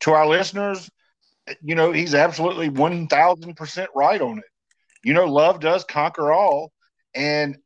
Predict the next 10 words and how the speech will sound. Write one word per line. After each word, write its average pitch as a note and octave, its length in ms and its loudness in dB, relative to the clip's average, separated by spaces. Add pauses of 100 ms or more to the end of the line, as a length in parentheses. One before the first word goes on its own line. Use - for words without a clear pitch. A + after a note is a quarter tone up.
I'm D3 340 -4
just, E3+ 300 -6 (320)
in C#3 160 -2
my G#3+ 220 2
opinion, D3 600 -6 (300)
I'm C#3 140 -2
hoping G#3+ 420 -2
that F3 220 -4 (100)
new D3 260 0
Americans, E3 800 -2